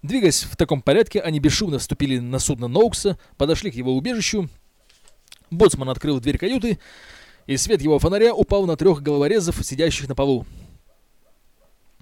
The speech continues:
«Я Нед Блейкли», — сказал капитан Нед. «Мое ружье направлено на вас. Без моей команды не двигаться никому. Вы двое становитесь на колени вон в том углу, лицом к стене. Ну! Билл Ноукс, наденьте-ка эти наручники». Теперь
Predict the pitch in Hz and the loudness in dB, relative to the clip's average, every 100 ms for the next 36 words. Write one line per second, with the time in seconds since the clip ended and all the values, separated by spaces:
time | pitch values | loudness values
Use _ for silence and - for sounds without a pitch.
0 | - 120 190 214 185 202 156 160 220 147 | -18 -2 0 0 -2 -2 0 0 0 -2
1 | 113 101 - - 147 151 - 147 143 143 | -8 -14 -14 -6 -4 -4 -4 -4 -6 -6
2 | 123 - - _ _ _ _ 123 147 160 | -8 -12 -20 _ _ _ _ -2 2 2
3 | 139 175 151 160 156 151 156 127 - - | 2 0 0 -2 -2 -4 -4 -4 -6 -14
4 | - _ _ - 135 143 160 156 143 165 | -18 _ _ -6 -4 -2 -2 -2 -4 -4
5 | 139 139 135 143 123 139 131 139 113 98 | -4 -4 -4 -4 -4 -6 -4 -2 -4 -6
6 | _ _ - 120 156 165 160 123 139 147 | _ _ -8 -2 0 2 2 0 -4 -4
7 | 147 - 135 147 175 151 139 131 160 147 | -4 -8 -6 -4 -2 -2 -4 -4 -2 -2
8 | 156 135 127 - 170 - 175 131 - _ | 0 0 0 -4 -6 -6 -8 -10 -12 _
9 | - 247 131 - _ _ _ _ _ - | -2 0 0 -6 _ _ _ _ _ -6
10 | 139 175 196 139 113 - - _ 139 147 | -2 0 0 -2 -4 -10 -14 _ -6 -4
11 | 208 - 127 123 131 131 - 113 107 98 | -4 -4 -4 -2 0 0 -2 -10 -14 -16
12 | - _ _ _ _ - 208 135 117 | -18 _ _ _ _ -10 -2 -2 -2